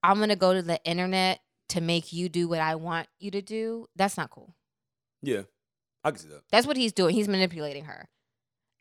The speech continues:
Speaker 1: And the thing is, like, what is your goal here? Like, are you trying to get more time with your kids? Are you
Speaker 2: He
Speaker 1: trying
Speaker 2: wants his
Speaker 1: to
Speaker 2: family back.
Speaker 1: She doesn't wanna be with you anymore. So again, you are publicly trying to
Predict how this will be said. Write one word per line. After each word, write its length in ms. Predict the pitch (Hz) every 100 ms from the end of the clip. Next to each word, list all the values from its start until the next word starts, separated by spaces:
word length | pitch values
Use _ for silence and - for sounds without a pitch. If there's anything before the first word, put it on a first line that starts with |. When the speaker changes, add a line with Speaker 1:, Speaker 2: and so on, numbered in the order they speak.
| 214
Speaker 1:
And 180 | 220
the 140 | 214 196
thing 240 | - 262 -
is, 240 | 233 226
like, 120 | 196 160
what 140 | 202
is 180 | 254 240
your 100 | 226
goal 300 | 170 170 170
here? 320 | 156 117 - -
Like, 180 | 175 165
are 80 | 175
you 140 | 185
trying 200 | - 226
to 60 | 196
get 160 | 185
more 140 | 165 170
time 260 | 180 165
with 140 | 160 156
your 100 | 151
kids? 640 | 196 185 311 - - - _
Are 100 | 190
you 140 | 175 196
Speaker 2:
He 120 | -
Speaker 1:
trying 280 | 196 180 185
Speaker 2:
wants 120 | 185
his 120 | 160
Speaker 1:
to 40 | 160
Speaker 2:
family 200 | 127 101
back. 300 | 82 69 - _ _ _ _
Speaker 1:
She 200 | - 254
doesn't 260 | 254 254 220
wanna 240 | 208 202
be 180 | 180 196
with 180 | 196 190
you 100 | 165
anymore. 460 | 156 147 101 98 -
So 160 | 202
again, 440 | 190 185 214 165 151
you 200 | 185 196
are 160 | 165
publicly 600 | - - 226 277 - 240
trying 400 | 214 - 208 202
to 260 | 202 - 170